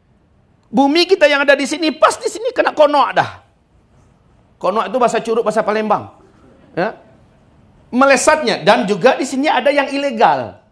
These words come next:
daripada jalur resmi. Eh, jalan-jalan kita yang resmi itu kan ada trotoarnya terabas juga kan? Oleh pembawa sepeda motor, kan pembawa mo-, motor ilegal tuh.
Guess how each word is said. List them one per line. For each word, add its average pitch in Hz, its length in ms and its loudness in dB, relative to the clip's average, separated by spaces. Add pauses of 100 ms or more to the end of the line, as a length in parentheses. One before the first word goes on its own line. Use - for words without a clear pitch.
(500)
daripada 220 320 2
jalur 233 240 2
resmi. 196 400 -8 (2750)
Eh, 214 160 0
jalan-jalan 190 560 0
kita 202 160 0
yang 185 160 -2
resmi 196 320 -4
itu 202 80 -2
kan 277 160 -2
ada 254 160 0
trotoarnya 254 520 0
terabas 262 360 0
juga 294 240 0
kan? 220 240 -2 (480)
Oleh 208 160 0
pembawa 226 240 0
sepeda 220 240 0
motor, 226 280 -2
kan 302 120 -2
pembawa 285 320 2
mo-, 233 320 -8
motor 247 320 -2
ilegal 208 440 2
tuh. - 40 -20